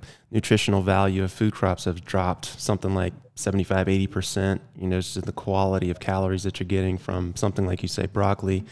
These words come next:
I don't know how, I don't know what that one is specifically, but I know with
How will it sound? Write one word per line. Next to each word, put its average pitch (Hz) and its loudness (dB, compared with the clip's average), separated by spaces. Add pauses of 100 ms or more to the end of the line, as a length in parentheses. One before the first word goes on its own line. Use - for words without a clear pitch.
(500)
I 104 -2
don't 104 4
know 101 4
how, 98 2
I 104 -2
don't 104 4
know 101 4
what 98 2
that 107 4
one 101 4
is 98 2
specifically, - 2
but 92 2
I 98 4
know 98 2
with 98 -2